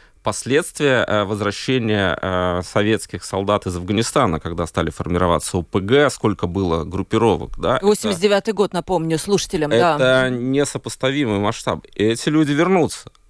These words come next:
Speaker 1: А, и, ну, какая-то часть из них, они уже возвращаются, мы видим, что это. Но если вернутся эти, не, он может, можно сказать, он оставит их там на линии разграничения и так далее и тому подобное, но всё равно, да, то есть, э, это всё время нужно держать в неком тонусе. Война — это то, что,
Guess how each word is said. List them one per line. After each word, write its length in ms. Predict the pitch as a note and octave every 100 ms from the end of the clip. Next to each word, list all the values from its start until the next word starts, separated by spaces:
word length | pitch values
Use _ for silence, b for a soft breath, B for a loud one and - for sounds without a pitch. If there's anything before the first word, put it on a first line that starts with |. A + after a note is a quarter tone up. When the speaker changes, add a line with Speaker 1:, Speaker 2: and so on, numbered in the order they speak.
| _
Speaker 1:
А, 440 | G#2 G#2 G#2 G2+ F2+
и, 680 | D#2+ A2 G#2+ G#2+ G2+ F#2+ F#2
ну, 160 | B2 A2+
какая-то 400 | - A#2 G2+ F2+
часть 320 | - F2+ -
из 60 |
них, 80 | E2+ F#2
они 220 | F2+ C#3
уже 220 | C3+ D#3
возвращаются, 520 | A2+ F#2+ F#2 - -
мы 80 | F#2
видим, 240 | F#2 C#2+
что 200 | - -
это. 80 | - F#2+
Но 120 | G#2
если 200 | G#2+ G#2+
вернутся 460 | G#2 G#2+ F2+ -
эти, 180 | - -
не, 140 | B2+ C3+
он 140 | B2+
может, 260 | D#3+ B2+ A2+
можно 260 | C#3 A2+
сказать, 360 | - G#2 G#2 -
он 80 | F#2+
оставит 440 | - A2+ F2+ -
их 120 | F2
там 180 | F#2 F2+
на 80 | F#2
линии 220 | F#2+ E2+
разграничения 640 | F2 F2 F#2 F#2 - F#2
и 20 |
так 160 | D2 F2+
далее 240 | F#2 F2
и 20 | -
тому 180 | F#2+
подобное, 360 | F2+ G#2+ G3 C#3+
но 80 | G#2
всё 160 | -
равно, 400 | B2+ C3 D3+ G#2+ -
да, 260 | G2+ A#2+
то 160 | - G#2+
есть, 280 | F2 - -
э, 420 | F2+ F2+ F2+ - -
это 260 | - -
всё 220 | - -
время 240 | G#2 C3 D3
нужно 280 | G#2+ A2+ G2+
держать 320 | F#2 G#2+ -
в 60 | A2
неком 280 | G#2 G2+
тонусе. 460 | - A2+ F2 - -
Война — 340 | E2+ G#2+ D3+ F3
это 120 | A2
то, 160 | C3+
что, 340 | - - A#2